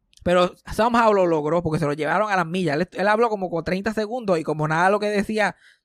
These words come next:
hacía sentido. Y, y no creo que él esté mal de la mente, simplemente que él solamente puede hacer una cosa a la vez.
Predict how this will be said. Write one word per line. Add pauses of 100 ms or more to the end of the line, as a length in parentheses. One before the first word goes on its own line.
hacía
sentido. (500)
Y,
y
no
creo
que
él
esté
mal
de
la
mente,
simplemente
que (120)
él (560)
solamente
puede
hacer
una
cosa
a
la
vez.